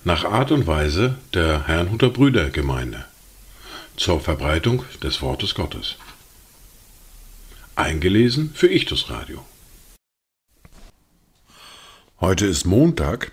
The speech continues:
der fünfzehnte April zweitausendvierundzwanzig. Das erste Wort für heute finden wir im Buch des Propheten Amos, im Kapitel sieben, die Verse zwei und drei.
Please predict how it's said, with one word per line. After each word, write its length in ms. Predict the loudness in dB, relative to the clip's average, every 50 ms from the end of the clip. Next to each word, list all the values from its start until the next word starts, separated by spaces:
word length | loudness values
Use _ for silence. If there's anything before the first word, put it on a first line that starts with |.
| -6 -2
der 280 | 0 0 2 0 -2
fünfzehnte 680 | 0 2 2 2 2 -2 -4 0 0 0 2 2 -2 -2
April 420 | -4 -6 -4 0 0 2 0 0
zweitausendvierundzwanzig. 1500 | -4 -6 -6 -4 -4 -4 -4 -4 -4 -4 -4 -6 -8 -8 -6 -4 -4 -4 -4 -4 -6 -8 -8 -8 -10 -10 -14 -14 -16 -20 _ _ _ -20 -20 -20 -20 -20 -20 -18 -10
Das 180 | -6 -4 -4 -2
erste 380 | 0 0 0 0 0 -4 -2 0
Wort 180 | -2 -2 -2
für 160 | -2 -4 -4
heute 400 | -2 -2 -2 -2 -2 -2 -4 -4
finden 340 | -4 -6 -4 -2 -2 0 0
wir 120 | 0 0 0
im 100 | 0 -2
Buch 180 | -2 -4 -2
des 140 | -4 -6 -6
Propheten 500 | -6 -10 -8 -4 -2 -2 -2 -2 -4 -8 -6
Amos, 600 | -2 -2 -2 0 0 -2 -2 -2 -4 -6 -8 -10 _ -20 -20 -20 -20 -18 -10
im 140 | -6 -4 -2
Kapitel 420 | -2 -2 -2 -4 -4 -2 -2 -2 -2
sieben, 480 | -2 -2 -2 -2 -2 -2 -6 -6 -10 _ _ -12
die 80 | -12 -10
Verse 420 | -6 -4 -2 -2 -2 -2 -4 -6
zwei 460 | -4 -4 -4 -4 -4 -4 -6 -6 -8 -12 _ _
und 180 | -6 -6 -4 -4
drei. 320 | -4 -4 -4 -4 -6 -12